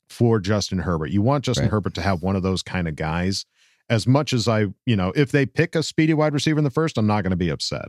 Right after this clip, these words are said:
Speaker 1: Obviously, that's just whatever they think is gonna be the best. But I would agree that I think a, a tight end like either Kincaid or Mayer, um, I'm down for either one of those guys. But whatever happens, whatever be will be.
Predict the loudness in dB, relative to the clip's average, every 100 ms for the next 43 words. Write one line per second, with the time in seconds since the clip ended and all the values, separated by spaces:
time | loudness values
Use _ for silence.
0 | -6 -4 -4 -6 -4 -2 -2 -4 -4 -6
1 | -6 -6 -2 0 0 0 0 -2 -4 -2
2 | -2 -2 -2 -2 0 -2 -2 -4 -4 -6
3 | _ _ _ 0 2 2 0 0 0 0
4 | -2 -2 -2 -4 -4 -4 -4 -4 0 0
5 | 0 0 0 0 -2 -6 -4 0 0 0
6 | -2 0 0 0 0 2 2 2 0 -6
7 | _ _ _ -4 -4 -4 -6 -10 _ _
8 | _ _ _ _ _ -2 0 2 0 -2
9 | -2 0 0 0 -2 -4 -4 -4 -4 -4
10 | -4 -6 -6 _ _ _ _ 2 2 2
11 | 2 0 0 -2 0 2 2 2 2 2
12 | 2 0 2 2 2 2 0